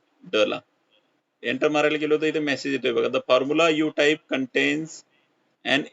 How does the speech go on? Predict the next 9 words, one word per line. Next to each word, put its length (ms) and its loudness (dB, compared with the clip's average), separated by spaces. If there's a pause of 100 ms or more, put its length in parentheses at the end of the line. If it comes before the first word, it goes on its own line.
(120)
error." 280 2 (3750)
ठीक 140 -4
आहे, 40 -4
"Please 440 -4
check 240 4
the 140 4
formula" 360 2
म्हणतो 260 -2
तो, 180 -12